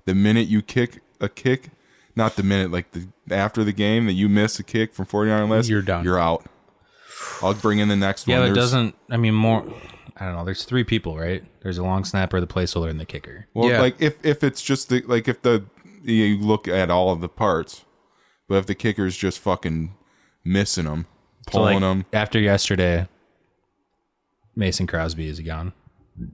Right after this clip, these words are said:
Speaker 2: In your philosophy, he'd be done.
Speaker 1: See ya. It's, no, that's how you start it, though. It's like if,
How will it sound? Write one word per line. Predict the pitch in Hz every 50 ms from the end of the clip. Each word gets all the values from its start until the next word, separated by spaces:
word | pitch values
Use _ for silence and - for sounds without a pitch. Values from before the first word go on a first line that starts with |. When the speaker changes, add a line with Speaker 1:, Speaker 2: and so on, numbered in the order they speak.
| - _ _ - - _ - - -
Speaker 2:
In | - 143 135
your | 123 110 110 113 120 123 123 117
philosophy, | - - 107 107 107 110 117 - - - 110 98 95
he'd | 101 104 92 90
be | 95 92
done. | 85 101 104 101 92 90 -
Speaker 1:
See | - - - 110 107 98
ya. | 87 82 - _ _ _ _ _ _ _ _ _ _ _ _ _ _ _ _ _ _ _ _ _ _ _ _ - - _ _ _ _ _ _ _ _ _ _ _ _ _ _ _ _ _ _ _ _ _ _ _ _
It's, | - 110 107 107 - -
no, | 123 131 131
that's | 120 120 120 120 -
how | 147 139
you | 131 127 120
start | - - - - 117 117 123 123
it, | 110 -
though. | - 92 87 87
It's | 90 -
like | - 95 90 98
if, | 98